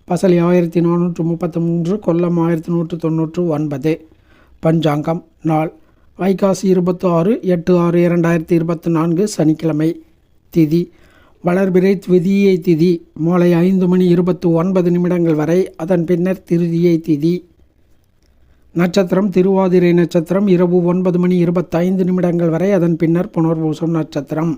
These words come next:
அமிர்தாதி யோகம், சித்த யோகம் நாள் முழுவதும். நாம யோகம் கண்டகம் முப்பத்தைந்து நாழிகை,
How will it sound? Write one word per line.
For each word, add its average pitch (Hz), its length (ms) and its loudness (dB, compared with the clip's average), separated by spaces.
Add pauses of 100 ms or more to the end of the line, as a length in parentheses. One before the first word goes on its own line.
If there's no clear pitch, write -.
(1200)
அமிர்தாதி 185 480 2
யோகம், 185 360 2
சித்த 165 240 0
யோகம் 180 340 2
நாள் 175 260 2
முழுவதும். 165 520 0 (600)
நாம 190 260 0
யோகம் 190 400 2
கண்டகம் 180 540 0
முப்பத்தைந்து 180 600 -2
நாழிகை, 175 360 0